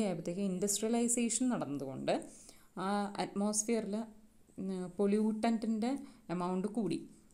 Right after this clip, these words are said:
അപ്പോൾ ലൈക്കൻ പോപ്പുലേഷനിൽ, ലൈക്കൻ ഒരു പൊല്യൂഷൻ ഇൻഡിക്കേറ്ററാണ്. ലൈക്കൻ ഒരിക്കലും പൊല്യൂഷനുള്ള സ്ഥലത്ത് സർവൈവ് ചെയ്യാൻ പറ്റില്ല. അപ്പോൾ ലൈക്കൻ നശിച്ചു. ട്രീയുടെ ബാർക്കിൽ നിന്ന് ലൈക്കൻ, ഈ ലൈക്കൻ ലൈറ്റ് കളറായിരുന്നു,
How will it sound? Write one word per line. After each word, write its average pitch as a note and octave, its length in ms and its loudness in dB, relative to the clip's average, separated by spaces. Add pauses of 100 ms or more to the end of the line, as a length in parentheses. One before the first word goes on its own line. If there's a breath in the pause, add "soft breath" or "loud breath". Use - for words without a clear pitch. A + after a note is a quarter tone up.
(300)
അപ്പോൾ C#4 200 2 (100)
ലൈക്കൻ A3+ 540 4
പോപ്പുലേഷനിൽ, F3 720 0 (380)
ലൈക്കൻ G3 400 0 (300)
ഒരു G#3 160 2 (380 loud breath)
പൊല്യൂഷൻ G#3 440 2
ഇൻഡിക്കേറ്ററാണ്. E3+ 720 0 (340 loud breath)
ലൈക്കൻ G3 380 0
ഒരിക്കലും G3 420 0 (380)
പൊല്യൂഷനുള്ള G#3 600 2
സ്ഥലത്ത് G3 340 -2 (280)
സർവൈവ് F#3+ 360 0
ചെയ്യാൻ F3+ 200 0
പറ്റില്ല. - 300 -6 (280)
അപ്പോൾ A3 200 -2
ലൈക്കൻ G#3 340 2
നശിച്ചു. - 420 2 (600 loud breath)
ട്രീയുടെ B3+ 340 4
ബാർക്കിൽ G#3+ 380 2
നിന്ന് G3+ 140 0 (200)
ലൈക്കൻ, G3+ 380 2 (120)
ഈ G3+ 80 0 (120)
ലൈക്കൻ G3+ 300 2 (120)
ലൈറ്റ് A3+ 400 2
കളറായിരുന്നു, D3+ 500 -4